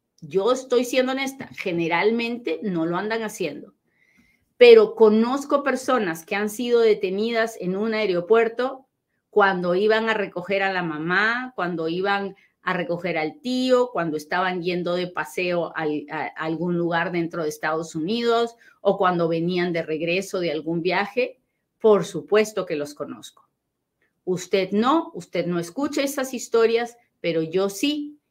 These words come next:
y yo sí los conozco, y yo los veo. Y no los conozco de hace diez años ni veinte años, los conozco de todos estos años. Este año dos mil veintidós he tenido casos de esos. Entonces,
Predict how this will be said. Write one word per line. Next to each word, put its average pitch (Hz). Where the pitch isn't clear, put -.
y 170
yo 185
sí 202
los 208
conozco, 247
y 160
yo 170
los 202
veo. 226
Y 220
no 226
los -
conozco 214
de 185
hace 185
diez 202
años 220
ni 185
veinte 175
años, 190
los 160
conozco 190
de 170
todos 208
estos 165
años. 135
Este 233
año 202
dos 165
mil 196
veintidós 185
he 208
tenido 180
casos 170
de 143
esos. -
Entonces, 196